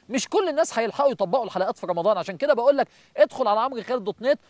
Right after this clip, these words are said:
واطبع الاستقصاء، واطبع الحلقات بأفكارها بألوانها،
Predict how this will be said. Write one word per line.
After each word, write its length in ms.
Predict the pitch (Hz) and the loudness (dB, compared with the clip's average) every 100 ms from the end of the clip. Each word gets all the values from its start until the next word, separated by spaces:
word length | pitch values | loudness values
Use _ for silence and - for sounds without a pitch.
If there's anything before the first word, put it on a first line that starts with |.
| _ | _
واطبع 460 | 185 302 262 233 190 | 4 4 4 2 2
الاستقصاء، 720 | 196 - 202 - 233 262 247 | 0 -10 -12 -4 2 4 4
واطبع 360 | 233 226 220 185 | 0 2 2 2
الحلقات 640 | - 190 - 233 262 262 | -2 -4 -2 0 2 2
بأفكارها 720 | 170 208 185 - 254 262 262 | 0 0 0 0 2 2 2
بألوانها، 680 | 208 196 196 233 311 262 | 0 -2 0 2 2 0